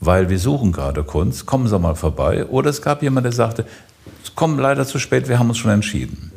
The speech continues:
Aber die Trefferquote war relativ hoch. Ich würd mal sagen, zehn Anrufe, drei Gespräche, ein Auftrag. Und so entstand mein erstes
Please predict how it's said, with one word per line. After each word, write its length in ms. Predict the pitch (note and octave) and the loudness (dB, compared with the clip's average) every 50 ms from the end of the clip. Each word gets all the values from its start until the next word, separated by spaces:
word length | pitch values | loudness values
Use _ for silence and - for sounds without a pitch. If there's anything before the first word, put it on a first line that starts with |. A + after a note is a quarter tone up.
| - - - - - - - - - - _ _ _ _ - - | -16 -14 -14 -14 -14 -14 -18 -20 -20 -20 _ _ _ _ -4 0
Aber 240 | - D3 B2+ A#2+ | 0 2 2 0
die 140 | G2+ - F#2+ | 0 0 -2
Trefferquote 720 | D#2+ - - D3+ D#3+ - - A2 - - - G#2+ G#2 F#2 F#2 | -2 0 0 0 0 2 0 -2 -2 -2 0 2 2 4 4
war 200 | F#2+ F#2+ F#2 G2 | 2 2 2 2
relativ 520 | B2 A#2+ G#2+ F#2 - - F#2+ E2+ - - | 2 2 2 0 0 0 -2 -2 -2 -2
hoch. 380 | - D#2+ C2+ A#1+ - - - - - _ - | 0 0 0 0 -4 -10 -18 -20 -20 _ -20
Ich 140 | - - - | -16 -6 -6
würd 160 | G2 - - | -6 -4 0
mal 120 | D#2+ D#2+ E2+ | 0 0 0
sagen, 440 | E2+ D#2 D#2 E2 D#2+ D#2+ D#2 D#2+ - - - - _ _ _ - | 0 0 -2 -2 -2 -2 -4 -8 -10 -14 -20 -20 _ _ _ -6
zehn 300 | - - G#2+ G2 F#2+ - | 0 2 2 2 0 0
Anrufe, 720 | F#2+ G#2 G#2+ A2+ A#2 B2 C3+ C3 - - C3+ C3 B2+ - - - | -2 -2 -2 -2 -2 -2 -4 -4 -4 -6 -6 -4 -6 -8 -8 -4
drei 220 | - D#2+ E2 F2+ | 0 2 2 2
Gespräche, 720 | F#2+ F#2 F2 E2 - - F2+ E2+ D#2+ D#2+ D#2+ - - - - | 2 0 -2 -6 -4 0 0 2 2 0 -2 -4 -8 -6 -2
ein 220 | D#2 D#2 D#2+ D#2+ | 0 0 0 2
Auftrag. 680 | D2 C#2+ C#2 C#2+ - - - - - - D#2 - - - _ _ _ _ _ _ - - - - - - _ _ _ _ - | 0 0 -2 -4 -6 -10 -10 -10 -10 -10 -12 -16 -18 -20 _ _ _ _ _ _ -20 -20 -20 -20 -20 -20 _ _ _ _ -2
Und 160 | - E2 E2 | 0 0 0
so 140 | - B2+ B2 | 2 0 0
entstand 500 | A2 A2 A2 - - A2+ G#2+ A2 G#2+ G#2+ | 0 0 -4 -2 0 2 2 2 2 2
mein 260 | F#2+ F#2+ F#2+ F#2+ F2 F2 - - | 2 2 2 2 0 -2 -6 -4
erstes 1080 | - A2+ A#2 B2 A#2+ - - - A#2 A2 G#2+ - - - - - - - - - - - | -2 0 0 0 -2 -4 -2 -2 -2 -2 -2 -4 -8 -8 -8 -10 -10 -12 -14 -16 -18 -20